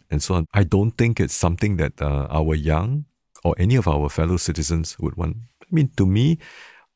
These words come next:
I think having a listening ear rather than mandating a listening ear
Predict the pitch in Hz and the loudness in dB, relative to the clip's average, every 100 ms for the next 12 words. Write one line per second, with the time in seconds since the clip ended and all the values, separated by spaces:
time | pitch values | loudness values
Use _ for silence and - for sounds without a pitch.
0 | - 104 143 139 - - 127 143 80 85 | -2 2 2 0 -2 0 2 4 4 4
1 | 104 123 117 107 101 78 67 - 95 117 | 2 2 2 4 4 4 0 0 2 2
2 | 90 76 87 87 98 104 113 80 78 - | 2 4 4 4 2 2 2 2 0 0
3 | 92 90 85 | 2 2 2